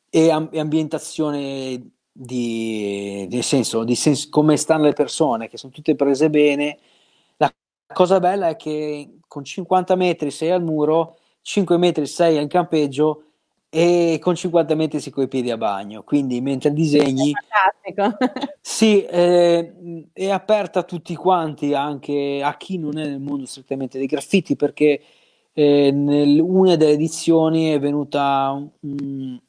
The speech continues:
Speaker 1: una signora che è una pittrice di Torino, tra l'altro,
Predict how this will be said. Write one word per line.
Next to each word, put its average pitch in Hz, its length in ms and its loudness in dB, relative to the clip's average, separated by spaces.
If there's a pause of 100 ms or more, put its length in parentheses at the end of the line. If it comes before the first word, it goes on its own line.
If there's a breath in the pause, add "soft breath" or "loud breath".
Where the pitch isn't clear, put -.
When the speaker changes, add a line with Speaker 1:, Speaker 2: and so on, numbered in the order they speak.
(160)
Speaker 1:
una 147 280 0
signora 156 720 0
che 139 240 0
è 139 40 0
una 143 180 0
pittrice 135 760 -2
di 123 160 -6
Torino, 110 440 0
tra 107 180 -4
l'altro, 101 520 -2